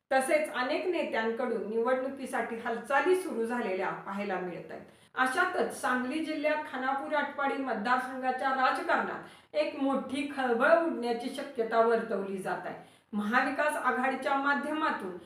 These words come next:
खानापूर आटपाडी मतदारसंघात जोरदार यंत्रणा उभी करण्यात आली आहे. आगामी लोकसभा निवडणुकीसाठी काँग्रेसकडून जितेश भैया कदम यांच्या उमेदवारीसाठी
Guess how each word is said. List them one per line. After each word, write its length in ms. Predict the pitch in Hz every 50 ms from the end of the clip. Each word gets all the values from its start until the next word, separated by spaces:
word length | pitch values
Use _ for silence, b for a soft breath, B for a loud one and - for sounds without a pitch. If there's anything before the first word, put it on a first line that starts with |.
| B B B _ -
खानापूर 560 | - 277 262 269 302 311 320 320 339 339 339
आटपाडी 600 | 339 302 302 302 - - 285 269 269 269 277 277
मतदारसंघात 960 | 277 277 269 269 220 220 247 254 254 254 285 277 269 233 220 208 208 202 196
जोरदार 580 | 240 262 269 262 240 220 208 226 269 294 339 339
यंत्रणा 720 | 349 349 320 285 277 277 262 262 262 262 269 277 269 262
उभी 160 | 214 214 233
करण्यात 440 | 226 262 247 226 214 208 208 202 208
आली 280 | 208 202 190 180 175
आहे. 240 | 175 - - - B B B B B B B B -
आगामी 520 | 208 220 - 254 262 269 285 320 330 330
लोकसभा 540 | 277 254 262 254 - 302 285 269 285 285 277
निवडणुकीसाठी 1000 | 277 277 277 285 269 269 277 269 277 - 269 - - 330 277 - - 208 202 -
काँग्रेसकडून 880 | - 269 247 254 254 247 262 269 277 269 262 302 294 294 294 294 277 233
जितेश 460 | 240 269 - - 294 294 302 285 277
भैया 260 | 285 277 277 277 269
कदम 560 | 269 269 269 302 294 262 254 233 226 226 233 226
यांच्या 420 | 240 240 240 226 208 - 302 311
उमेदवारीसाठी 920 | 311 311 262 254 247 226 - - 247 240 240 247 233 - 285 277 277 220